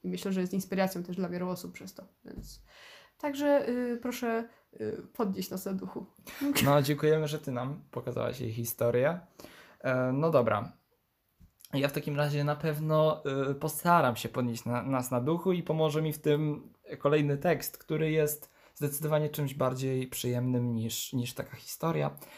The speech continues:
Speaker 2: I mowa tutaj o serialu, y, o którym myślę, że mogłem ci wspominać w przeszłości.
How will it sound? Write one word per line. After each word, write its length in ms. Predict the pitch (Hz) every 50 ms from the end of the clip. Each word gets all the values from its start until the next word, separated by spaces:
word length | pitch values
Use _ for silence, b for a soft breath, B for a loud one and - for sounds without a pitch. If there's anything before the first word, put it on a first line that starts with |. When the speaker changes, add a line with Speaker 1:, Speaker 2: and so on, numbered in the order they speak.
| B B B B
Speaker 2:
I 100 | - 139
mowa 180 | 143 151 151 160
tutaj 200 | 156 - 156 143
o 80 | 143 139
serialu, 800 | - - 135 131 131 131 131 127 127 127 127 127 127 127 127 -
y, 140 | 139 135 -
o 80 | 139 131
którym 680 | - - 131 127 127 120 123 120 110 - - - - - -
myślę, 340 | 143 139 127 127 123 - 120
że 100 | 117 120 - - _ -
mogłem 260 | 139 127 123 123 120
ci 140 | - 127 120
wspominać 420 | - - 131 127 123 123 120 -
w 40 | -
przeszłości. 640 | - - - - 156 147 147 147 - - 135 127 127